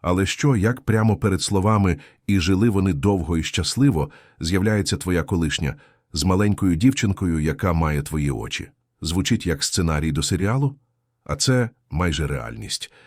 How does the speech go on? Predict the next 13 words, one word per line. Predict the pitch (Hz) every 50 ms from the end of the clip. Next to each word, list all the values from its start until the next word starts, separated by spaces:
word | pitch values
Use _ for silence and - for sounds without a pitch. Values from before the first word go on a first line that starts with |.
| - _ _ _ _ _ _ _ _
Історія, | - 110 - - 160 160 151 143
яка | 123 113 107 - 120 -
починається | - 95 - - 95 98 104 104 101 95 - 90
з | 76 69
весільного | 80 76 - - 101 80 73 73 71 80
запрошення | 71 71 73 73 - 113 123 123 - 120 110 110 107 107 - _ _ _ _ _ _ _ -
і | 92
розриває | 85 85 76 73 85 90 95 120 127 123 101
мовчанку | 82 80 76 - - 117 110 113 - - 90
семи | - - 87 80 82 82
років. | 71 67 60 - - 117 55 - - _ _ _ _ _ _ _ _ _ -
Жоден | - 73 98 135 147 143 139 123 92
бізнес-план | 101 95 85 87 80 - - - 117 120 120 113 95